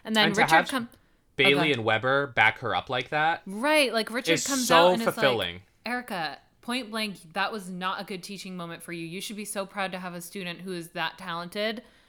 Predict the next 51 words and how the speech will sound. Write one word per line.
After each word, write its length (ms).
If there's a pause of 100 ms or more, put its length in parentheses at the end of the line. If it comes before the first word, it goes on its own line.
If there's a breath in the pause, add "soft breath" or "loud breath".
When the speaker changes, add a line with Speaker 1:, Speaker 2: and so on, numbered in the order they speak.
(360 soft breath)
Speaker 1:
and 360
she's 260
your 140
student. 480
So, 100
like, 240
you 80
could 160
have 140
taken 260
pride 260
in 100
that, 180
but 100
instead 320
of 60
taking 280
pride 280
in 80
that, 220
you 120
criticized 560
her 120
and 120
try 140
to 60
make 200
her 100
feel 220
like 200
she 120
wasn't 280
good 120
enough. 320
Like, 200 (680 loud breath)
this 220
is 80
a 60
teaching 340
hospital. 400
If 160
you're 100
not 140
here 180
to 140
teach, 380
then 580
we 120
have 160
failed 300
you, 220